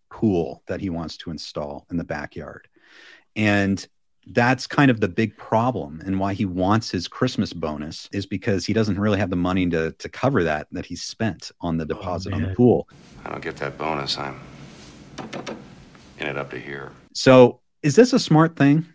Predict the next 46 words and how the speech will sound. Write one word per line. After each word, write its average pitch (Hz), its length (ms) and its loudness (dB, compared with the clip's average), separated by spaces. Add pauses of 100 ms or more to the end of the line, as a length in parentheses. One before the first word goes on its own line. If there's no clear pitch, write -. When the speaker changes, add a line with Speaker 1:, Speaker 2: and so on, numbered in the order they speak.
(100)
Speaker 2:
No, 208 200 12 (240)
Speaker 1:
to 131 80 4
Speaker 2:
not 180 180 8
Speaker 1:
do? 180 60 8
Speaker 2:
at 185 60 4
all. 160 280 8
Speaker 1:
No, - 340 8
no. 151 260 0 (100)
Speaker 2:
What 180 220 12
an 190 140 12
Speaker 1:
Okay. 165 160 6
Speaker 2:
idiot. 117 400 4 (180)
That's, 151 300 8
I'm 151 180 8
Speaker 1:
Yeah. 104 120 6
Speaker 2:
sorry. 127 300 6
I 120 80 6
have 156 120 2
to - 80 -12
say 123 220 2
this. 107 220 -2
What 127 160 2
an 123 100 -2
idiot. 104 380 -2 (240)
And 139 340 0 (200)
here's 170 240 6
the 160 80 4
thing. 98 300 -2 (320)
And 127 160 2
I'm 139 80 4
not 160 160 6
gonna 185 180 2
be 156 520 2 (180)
the 131 60 2
corporate 143 440 2
shill 127 640 6
and, 107 320 -4
and 104 140 -6
take 131 180 -4
the - 80 -10
side 123 500 2
of, 107 260 -4
of 123 120 -8
the 113 80 -4
man 113 420 -2
here, 104 500 -4